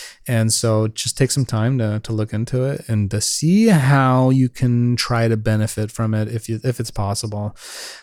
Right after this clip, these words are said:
Uh, but, um, yeah, there's, there's a lot you can do. There's a lot you can try. And a lot of those things, it's gonna take time. It's gonna take investing into something and making something of it. So,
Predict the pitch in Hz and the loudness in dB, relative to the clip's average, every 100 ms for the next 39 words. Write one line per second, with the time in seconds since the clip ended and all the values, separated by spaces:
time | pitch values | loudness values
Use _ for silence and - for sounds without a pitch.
0 | - 127 110 104 101 101 101 101 - 113 | -8 -2 0 0 0 -2 -4 -6 0 4
1 | 104 104 - 110 104 104 101 101 104 101 | 4 2 0 0 2 2 0 -2 -4 2
2 | 135 110 104 110 117 113 - 123 123 123 | 2 2 0 -2 0 -4 -2 -2 0 0
3 | 120 120 120 117 104 104 107 107 110 110 | 0 -2 -2 -2 0 0 0 0 -2 -2
4 | 107 107 110 110 110 - 110 104 101 107 | -2 -4 -6 -6 -6 -4 -4 -4 -4 -6
5 | 110 127 117 110 107 107 104 104 104 104 | -8 -4 -2 0 0 -2 -4 -4 -4 0
6 | 147 151 147 - 147 143 143 143 143 - | 4 6 6 4 2 4 4 4 2 2
7 | - - - - 117 123 117 - 110 - | -4 -16 -20 -6 -2 2 2 4 2 2
8 | 107 95 95 107 107 - 135 113 104 117 | 0 0 -2 -6 -8 -10 -4 -2 0 0
9 | 107 - 110 - 110 110 107 - 107 101 | 0 0 -2 0 0 2 2 0 -4 -6
10 | 101 110 113 - 123 113 104 101 101 110 | -4 -2 -4 -2 0 2 0 -2 -4 -4
11 | 107 110 104 104 110 107 107 110 113 110 | -4 -2 -4 -4 -4 -2 0 0 -2 -4
12 | - 107 104 104 104 104 104 - 107 107 | -2 -4 -4 -6 -6 -8 -10 -6 -4 -2
13 | 107 | -2